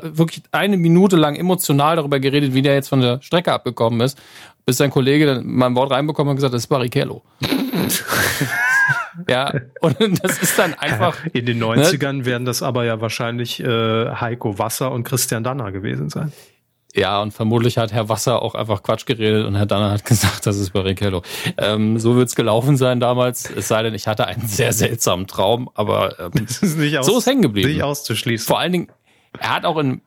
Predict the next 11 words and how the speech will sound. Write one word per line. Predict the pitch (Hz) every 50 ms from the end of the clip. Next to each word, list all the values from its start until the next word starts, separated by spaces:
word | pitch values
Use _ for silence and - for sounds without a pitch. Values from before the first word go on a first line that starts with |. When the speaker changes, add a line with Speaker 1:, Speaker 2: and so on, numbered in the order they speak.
| - -
Speaker 1:
gleichen | - 139 135 180 190 - 185
Rennen | 160 135 143 156 170
vorher | 147 - 165 151 151
noch | - 135
zehn | - - - 180 185 190
Minuten | 185 170 175 180 196 185 170 156
das | 147 143 139
mit | 151 147 139 135
zugebracht, | - 180 175 165 147 151 135 131 135 -
zu | - 135
erklären, | - 113 - - - 131 139 147 147 151 156 151 -